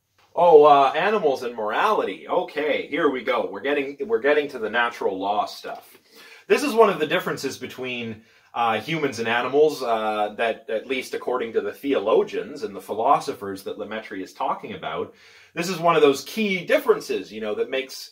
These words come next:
humans special and animals not special. Humans have morality. We understand right and wrong. We have natural law, right? This idea of natural law is that you know, right and wrong are, you know,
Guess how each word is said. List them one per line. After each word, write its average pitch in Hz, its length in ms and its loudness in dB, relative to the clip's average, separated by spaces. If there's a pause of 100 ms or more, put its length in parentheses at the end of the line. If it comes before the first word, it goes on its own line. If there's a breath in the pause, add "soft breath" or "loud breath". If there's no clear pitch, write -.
(140)
humans 214 420 -4
special 127 520 -4
and 113 160 -10
animals 151 680 -2
not 220 300 -4
special. - 420 -12 (420 soft breath)
Humans 208 460 -6
have 131 240 -4
morality. 175 640 -2
We 139 180 -2
understand 143 840 -4
right 107 340 0
and 110 240 -8
wrong. 139 380 0 (400 soft breath)
We 151 180 -6
have 160 400 -4
natural 127 720 -4
law, 113 500 0
right? 101 400 -2 (240 soft breath)
This 143 140 0
idea 180 360 4
of 156 100 -2
natural 156 440 0
law 123 300 6
is 107 220 0
that 107 320 -2 (920)
you 117 120 -10
know, 104 180 -4
right 139 260 2
and 117 160 -12
wrong 117 560 0
are, 98 420 -4 (1040)
you 110 100 -8
know, 98 400 -4